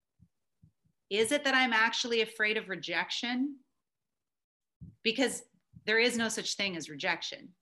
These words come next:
Water and oil don't mix. So the people who reject you,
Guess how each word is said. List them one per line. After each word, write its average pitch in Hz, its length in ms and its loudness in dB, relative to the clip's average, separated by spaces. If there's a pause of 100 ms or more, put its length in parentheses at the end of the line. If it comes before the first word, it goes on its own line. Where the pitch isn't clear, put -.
(120)
Water 226 360 2
and 196 100 0
oil 175 360 2
don't 156 280 -6
mix. - 480 -8
So 170 460 -4
the 190 80 -6
people 226 420 -4
who 170 380 -4
reject 180 640 -4
you, 156 340 -8